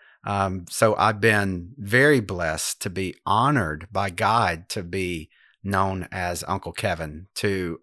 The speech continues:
a lot of orphans throughout India. Um, and, and so you having gone to India, and part of your story is God said, <laughs> "Here's your mission." And he showed you this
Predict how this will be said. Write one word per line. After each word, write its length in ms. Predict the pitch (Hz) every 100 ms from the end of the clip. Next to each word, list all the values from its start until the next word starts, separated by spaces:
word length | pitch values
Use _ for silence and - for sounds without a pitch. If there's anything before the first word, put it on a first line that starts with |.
| - -
a 40 |
lot 400 | 101 120 139 139
of 180 | 110 85
orphans 600 | - 90 - 76 76 - -
throughout 320 | 104 92 87
India. 460 | 85 85 80 69 80 _ - - - _
Um, 540 | - 92 87 82 80 80 _ _ _
and, 580 | 98 98 92 90 85 - -
and 260 | - 101 101
so 380 | - 117 107 95 - - - _ _ _ _ -
you 640 | 117 127 147 151 123 135 -
having 440 | 131 117 117 104
gone 260 | 110 113 117
to 160 | 113 101
India, 560 | 113 101 92 90 104 -
and 420 | 101 98 98 92
part 200 | 120 110
of 120 | 92
your 200 | 98 98
story 600 | - - 135 120 101 101
is 240 | 104 101
God 300 | 107 113 117
said, 360 | - 117 104 90
<laughs> 40 | -
"Here's 240 | 135 113
your 100 | 107
mission." 420 | 101 120 - 95
And 120 | 92 95
he 60 |
showed 340 | 90 110 104 95
you 100 | 92
this 260 | 82 -